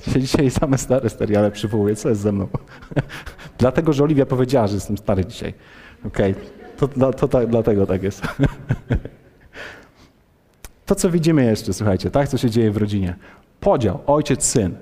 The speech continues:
nie, nie chcą się znać. No nie chcą się znać. Ty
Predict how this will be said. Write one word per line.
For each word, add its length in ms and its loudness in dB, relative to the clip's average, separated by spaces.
nie, 300 4
nie 120 2
chcą 200 -2
się 140 -2
znać. 420 -4
No 60 2
nie 160 6
chcą 180 0
się 140 2
znać. 400 -2
Ty 200 2